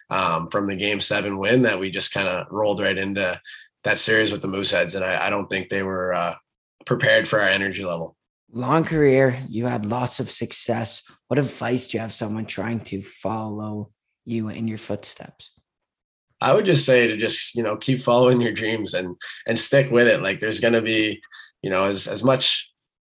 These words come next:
Speaker 1: success it may have seemed to be in my junior career, there was also a lot of, a lot of triumph, a lot of times where things weren't going my way. So,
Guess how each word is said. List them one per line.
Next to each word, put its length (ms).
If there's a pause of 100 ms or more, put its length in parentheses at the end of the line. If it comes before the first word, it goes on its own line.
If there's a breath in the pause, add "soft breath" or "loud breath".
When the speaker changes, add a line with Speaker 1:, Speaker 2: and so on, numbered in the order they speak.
(160)
Speaker 1:
success 580
it 80
may 140
have 200 (200)
seemed 320
to 60
be 240
in 100
my 240
junior 320
career, 340
there 140
was 160
also 420
a 20
lot 200
of, 160
a 440
lot 100
of 80
triumph, 500
a 60
lot 160
of 80
times 360
where 160
things 320
weren't 240
going 220
my 180
way. 220
So, 400